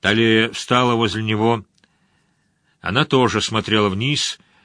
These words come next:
на клубящийся туман. «А если пойдём как есть, дня не пройдёт,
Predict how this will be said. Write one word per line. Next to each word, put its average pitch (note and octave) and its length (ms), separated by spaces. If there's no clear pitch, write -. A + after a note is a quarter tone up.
на F#2 160
клубящийся G2+ 760
туман. F2 420
«А G2 140
если G#3+ 320
пойдём G#3+ 440
как - 260
есть, A3 500
дня C#3+ 580
не G#3 140
пройдёт, D#3+ 560